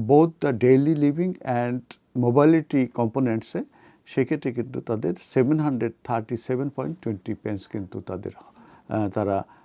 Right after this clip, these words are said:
পাবে। আহ, এক্সাম্পল হিসাবে যদি আমি বলি যে someone যদি currently, আহ, পেয়ে থাকে standard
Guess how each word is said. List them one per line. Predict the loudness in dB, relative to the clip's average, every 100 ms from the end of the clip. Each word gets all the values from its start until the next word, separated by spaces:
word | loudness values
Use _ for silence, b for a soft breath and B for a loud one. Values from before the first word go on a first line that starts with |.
| b 0
পাবে। | 2 4 0
আহ, | -4 _ _ _ _ _ _ -6 -6 0
এক্সাম্পল | 0 2 0 2 2
হিসাবে | 2 0 0
যদি | 2 0
আমি | 0 0
বলি | 0 2 2 0 -4
যে | -4 -4
someone | -4 -2 0 -2 -4 -4
যদি | -4
currently, | -4 -4 -4 -2 0 -2
আহ, | -6 -20 _ _ -8 -6 2
পেয়ে | 4
থাকে | 4 0 0
standard | -2 0 0 2 2